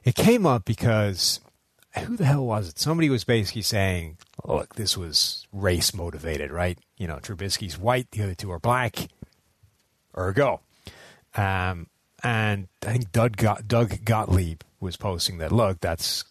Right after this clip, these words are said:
crazy. Look at it. They just missed." And they did their due diligence and all the other guys, and they just, they just misevaluated. And then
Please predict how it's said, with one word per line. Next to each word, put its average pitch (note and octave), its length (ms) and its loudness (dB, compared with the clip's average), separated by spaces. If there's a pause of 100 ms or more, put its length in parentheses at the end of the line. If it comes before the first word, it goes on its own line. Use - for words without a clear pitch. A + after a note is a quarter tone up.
(120)
crazy. D3 420 4
Look A#2 260 6
at A2+ 60 4
it. G#2 100 0
They G#2+ 100 2
just G#2 200 -4
missed." - 280 -6 (760)
And G#2 360 0
they F#2+ 120 4
did A2 180 0
their G#2 100 2
due C3 160 0
diligence B2+ 500 4
and A2 80 2
all B2 140 4
the C#3+ 80 6
other C#3 100 4
guys, A2 460 2
and G#2 100 -2
they G2+ 80 4
just, A2 300 0
they G2 100 0
just G#2 240 -4
misevaluated. A#2+ 760 2 (300)
And A#2+ 160 4
then A2+ 360 2